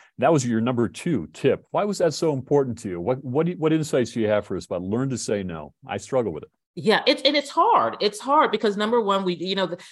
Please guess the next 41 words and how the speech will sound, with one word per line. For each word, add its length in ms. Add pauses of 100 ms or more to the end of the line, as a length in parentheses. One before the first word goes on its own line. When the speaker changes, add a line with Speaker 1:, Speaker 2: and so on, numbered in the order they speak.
Speaker 2:
we 120
don't 260
wanna 160
let 220
anyone 260
down. 340
We 120
always 340
think 240
we 80
can 140
do 160
more 320
than 160
we 120
actually 520
can 180
do. 420 (460)
And 260
so 120
we, 180 (180)
I'm, 240
uh, 200
you 80
know, 240 (440)
good. 200
I'm 160
still 380
in, 340
in 240 (180)
practicing 640 (220)
the 160
art 340
of 80
saying 300
no 120
myself. 640
And 120
Speaker 1:
Yeah. 100
Speaker 2:
sometimes 440
I'll, 280